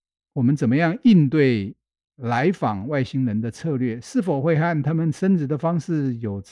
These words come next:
有，有，有差别，也就是他们有性无性到底有没有，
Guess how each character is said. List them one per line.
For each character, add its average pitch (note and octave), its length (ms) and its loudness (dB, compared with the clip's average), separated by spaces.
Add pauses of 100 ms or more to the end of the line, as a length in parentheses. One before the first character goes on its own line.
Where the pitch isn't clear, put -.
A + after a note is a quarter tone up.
(180)
有， G2+ 180 -8 (260)
有， G#2 120 -10
有 G2 160 -10
差 C3+ 220 -8
别， G#2+ 240 -8 (100)
也 G#2 120 -8
就 C3 160 -6
是 A#2+ 240 -6
他 C#3+ 80 -6
们 E3 140 -2
有 C3+ 120 -2
性 D3+ 200 -2
无 C3+ 100 -2
性 D#3 160 0
到 F3 160 2
底 C3 80 -2
有 A2+ 100 0
没 B2 120 2
有， G#2+ 360 -2